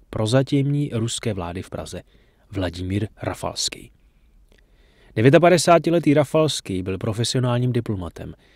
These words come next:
Po říjnovém převratu v roce devatenáct set sedmnáct odmítl poslušnost bolševické vládě a nevrátil se do Ruska.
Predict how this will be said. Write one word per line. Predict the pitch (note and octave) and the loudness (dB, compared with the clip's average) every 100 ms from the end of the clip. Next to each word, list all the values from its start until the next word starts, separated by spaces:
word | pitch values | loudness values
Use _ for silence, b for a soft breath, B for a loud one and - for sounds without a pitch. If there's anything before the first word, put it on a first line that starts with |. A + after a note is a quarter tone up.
| b b b | b b b
Po | - | -4
říjnovém | F#2+ A#2 C3 B2+ A2+ | 0 4 6 4 4
převratu | C3+ B2 C3+ D3 C#3+ - | 2 4 4 4 2 0
v | B2 | 0
roce | C3 - B2+ | 0 2 0
devatenáct | B2 C3 C3+ C#3+ | 2 2 2 0
set | B2+ | -2
sedmnáct | - D3 C#3+ G2+ G2+ - | -2 -2 0 0 -2 -6
odmítl | G#2+ A#2+ D3+ D#3+ | -2 0 2 2
poslušnost | A#2+ A2+ - C#3 D#3 C#3+ | 0 -2 -2 -4 -2 -4
bolševické | A2 A#2 B2 C3+ C3+ - A#2 | 0 0 2 0 0 0 -2
vládě | G#2 G2+ A2 A#2+ b b b b - | 0 0 2 0 b b b b -8
a | F#2 | -4
nevrátil | G2+ G#2+ A2 G2 A2+ | -2 0 0 0 -2
se | F#2+ G2 | -4 -6
do | F2 | -8
Ruska. | - - - | -8 -12 -12